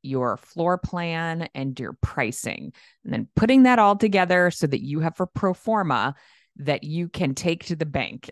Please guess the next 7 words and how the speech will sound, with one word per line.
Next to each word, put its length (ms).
as 200
they 160
say, 420
literally 640
and 200
figuratively. 920
We 220